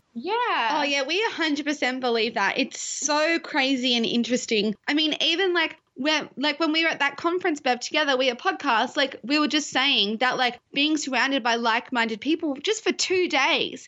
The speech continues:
Speaker 2: can just, like, reignite passion. It can, like, change so much. And it's important to put yourself in those situations.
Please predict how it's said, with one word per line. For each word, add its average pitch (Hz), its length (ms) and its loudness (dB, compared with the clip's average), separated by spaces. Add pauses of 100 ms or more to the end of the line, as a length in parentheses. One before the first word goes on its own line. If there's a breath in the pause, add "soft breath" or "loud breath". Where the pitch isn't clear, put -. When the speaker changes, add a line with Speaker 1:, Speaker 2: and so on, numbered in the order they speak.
(160)
Speaker 2:
can 302 200 0
just, 339 200 -2
like, 330 280 0 (460)
reignite 285 800 0
passion. 294 500 -2
It 247 140 0
can, 302 220 0
like, 302 220 0 (160)
change 311 560 0
so 311 360 0
much. 262 600 0 (300 loud breath)
And 285 340 0 (120)
it's 349 160 0
important 330 380 0
to 311 60 -6
put - 140 0
yourself 269 380 0
in 285 80 2
those 254 180 0
situations. 233 800 0